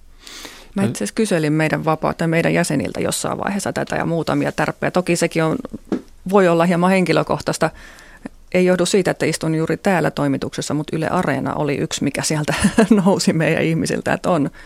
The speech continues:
kuulemma helppokäyttöinen ja nopeasti opa-, omaksuttava. Jotkut tykkäs myös niinku Helmetin taskukirjasto-sovelluksesta. Se on aika simppeli,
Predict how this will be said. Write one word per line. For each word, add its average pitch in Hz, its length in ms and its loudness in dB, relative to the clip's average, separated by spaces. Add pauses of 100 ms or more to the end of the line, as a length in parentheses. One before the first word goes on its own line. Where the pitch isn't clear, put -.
(320)
kuulemma 175 320 2
helppokäyttöinen - 800 2
ja 143 60 0
nopeasti - 500 -4
opa-, - 300 -4
omaksuttava. 151 800 -2 (800)
Jotkut 220 380 -2
tykkäs 170 360 -2
myös 160 380 0
niinku - 220 -4 (100)
Helmetin 170 440 0
taskukirjasto-sovelluksesta. 185 1800 -4 (240)
Se 170 80 -4
on 180 100 -2
aika 175 200 -6
simppeli, 175 600 -4